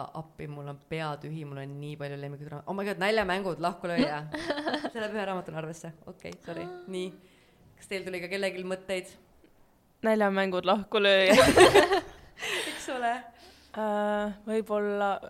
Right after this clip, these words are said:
Speaker 3: oota, mis see oli? See Minu süda ja teised mustad augud või?
Speaker 1: Jaa, see oli hea raamat.
Speaker 3: Siis ma
Speaker 2: Okei.
Speaker 3: pakun vist see Süü on tähtedel.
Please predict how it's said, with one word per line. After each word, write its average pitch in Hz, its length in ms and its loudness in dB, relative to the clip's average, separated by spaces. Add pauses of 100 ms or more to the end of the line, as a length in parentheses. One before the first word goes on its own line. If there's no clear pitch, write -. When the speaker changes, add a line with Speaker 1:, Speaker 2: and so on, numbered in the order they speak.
(280)
Speaker 3:
oota, 190 280 -8
mis 196 160 -10
see 196 120 -4
oli? 185 160 -4 (960)
See 202 340 -6 (540)
Minu 226 300 -2
süda 208 340 -4
ja 185 80 -4
teised 190 260 -4
mustad 185 260 -4
augud 175 240 -2
või? 175 140 -6 (320)
Speaker 1:
Jaa, 143 400 -8
see - 240 -16
oli 139 140 -10
hea 131 200 -12
raamat. 131 460 -12
Speaker 3:
Siis 190 720 -10 (280)
ma 208 200 -4
Speaker 2:
Okei. 208 80 -2
Speaker 3:
pakun 208 320 0
vist - 180 -12
see 190 180 -4
Süü 214 300 -4
on 180 100 -4
tähtedel. 247 460 -4